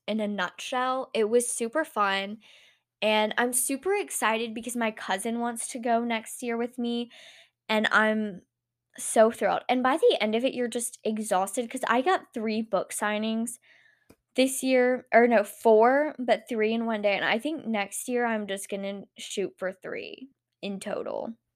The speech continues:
I don't need to get four. I'm, I'm just like, it's a lot. Like, it, it's really draining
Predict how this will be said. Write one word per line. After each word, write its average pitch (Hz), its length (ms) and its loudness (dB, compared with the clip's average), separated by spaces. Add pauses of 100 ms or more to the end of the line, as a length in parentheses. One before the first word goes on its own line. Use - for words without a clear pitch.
(280)
I 208 160 8
don't 226 180 4
need 220 160 -2
to 208 60 -6
get 202 200 0
four. 196 520 0
I'm, 202 420 -2 (920)
I'm 254 200 10
just 311 160 2
like, 330 180 6
it's 311 180 6
a 440 160 4
lot. 196 520 0 (140)
Like, 226 400 0
it, 220 180 -4 (420)
it's 226 200 -6
really 277 420 4
draining 214 840 -2